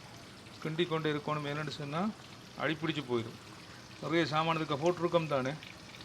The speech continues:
ஆனா, இது வந்து உண்மையில ஒரு எத்தனை சாமான் இதுக்கு போட்டிருக்கோம் தெரியுமா? அப்ப இதெல்லாம் ஒரு நல்ல ஒரு சாப்பாடு. எங்களோட முன்னோரெல்லாம் சும்மா சொல்லியிருக்கே இல்ல. கோயில் வழியெல்லாம் குலசாதம் கொடுக்குறதெல்லாம் வந்து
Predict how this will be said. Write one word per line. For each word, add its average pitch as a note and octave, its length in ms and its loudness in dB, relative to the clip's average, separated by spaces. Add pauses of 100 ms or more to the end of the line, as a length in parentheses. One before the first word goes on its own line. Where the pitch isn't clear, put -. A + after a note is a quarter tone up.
(280)
ஆனா, D#3 160 4
இது D#3+ 160 8
வந்து F#3+ 400 6 (400)
உண்மையில E3 480 6 (440)
ஒரு B2+ 420 0 (340)
எத்தனை D3+ 340 4
சாமான் E3+ 320 0
இதுக்கு D3+ 240 0
போட்டிருக்கோம் D3 360 -2
தெரியுமா? B2+ 240 -2 (480)
அப்ப C3 160 0
இதெல்லாம் D#3+ 400 6
ஒரு F3+ 260 4 (640)
நல்ல D#3+ 220 4
ஒரு F3 100 10
சாப்பாடு. D#3+ 380 4
எங்களோட D3 160 0
முன்னோரெல்லாம் G3 580 4
சும்மா G#3 240 4
சொல்லியிருக்கே E3+ 460 4
இல்ல. A#2+ 200 4 (600)
கோயில் F3+ 220 12
வழியெல்லாம் F3 520 8
குலசாதம் E3+ 460 6
கொடுக்குறதெல்லாம் E3 580 4
வந்து E3+ 420 4